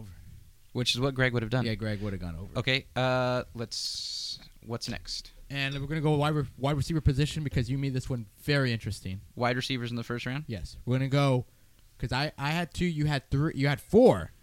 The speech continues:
Speaker 1: So how about we go two and a half?
Speaker 2: Plus or minus two and a half.
Speaker 1: Yes.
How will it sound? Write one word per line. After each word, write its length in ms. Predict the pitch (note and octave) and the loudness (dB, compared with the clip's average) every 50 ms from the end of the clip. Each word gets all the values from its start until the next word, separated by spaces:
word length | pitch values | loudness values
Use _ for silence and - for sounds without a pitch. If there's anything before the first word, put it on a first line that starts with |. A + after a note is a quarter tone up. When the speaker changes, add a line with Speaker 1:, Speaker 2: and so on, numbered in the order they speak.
| - - - - - - - | -20 -20 -20 -20 -20 -20 -2
Speaker 1:
So 200 | - - D3+ C#3+ | 2 4 6 6
how 80 | D3+ | 6
about 140 | E3+ E3 F#3 | 6 4 4
we 100 | E3+ F3 | 4 4
go 200 | D3+ E3 D#3+ D#3+ | 6 6 6 4
two 600 | D3+ - - - F3+ F3+ E3+ E3 E3 E3 E3 E3 - - | 4 2 2 4 4 6 6 6 6 4 4 2 0 -2
and 160 | C#3+ D3 C#3 | -4 -4 -2
a 40 | C3 | -2
half? 400 | A#2+ A2 A2 C3+ B2 G#2+ A2 - - - - - - - | -2 -2 -2 -2 -2 -2 -4 -8 -14 -20 -20 -20 -12 -6
Speaker 2:
Plus 200 | - B2+ A#2+ - | -4 -4 -4 -2
or 40 | B2+ | -4
minus 240 | B2 A#2 A#2 A#2 - | -4 -2 -4 -4 -6
two 120 | - - A#2 | -6 -6 -6
and 80 | A2+ | -4
a 40 | A2 | -4
half. 320 | A2 G2+ - - - - - - | -6 -6 -8 -10 -12 -14 -10 -8
Speaker 1:
Yes. 420 | G#2+ F#2+ - - - - - - | -8 -8 -8 -10 -14 -14 -16 -16